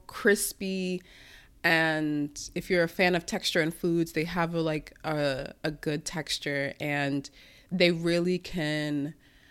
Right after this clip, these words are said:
um, satisfy your sweet tooth.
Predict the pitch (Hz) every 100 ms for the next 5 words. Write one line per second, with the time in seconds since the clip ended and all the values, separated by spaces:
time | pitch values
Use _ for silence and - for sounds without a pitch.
0 | _ _ 156 147 135 135 143 160 - 170
1 | 151 - 131 120 - - - - - -
2 | -